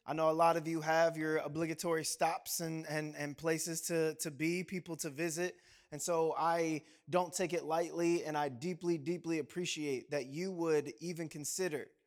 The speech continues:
um, to also show and express that this is family to you as well, and that we would spend this time together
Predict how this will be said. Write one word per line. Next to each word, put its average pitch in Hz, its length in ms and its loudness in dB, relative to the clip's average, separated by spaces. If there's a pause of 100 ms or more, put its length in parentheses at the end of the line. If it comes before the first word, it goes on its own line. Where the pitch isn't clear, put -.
(360)
um, 127 380 -4 (220)
to 175 100 -4
also 175 500 4
show 160 500 0
and 147 80 -4
express 143 580 -4
that - 180 -10
this 160 160 0
is 151 100 -6
family 156 360 -6
to 156 140 -10
you 147 180 -4
as 131 120 -10
well, 135 340 -2 (460)
and 147 140 -2
that 139 120 2
we 147 120 0
would 147 160 -2
spend 151 280 -4
this 139 160 -4
time 135 460 -4 (240)
together 135 600 -4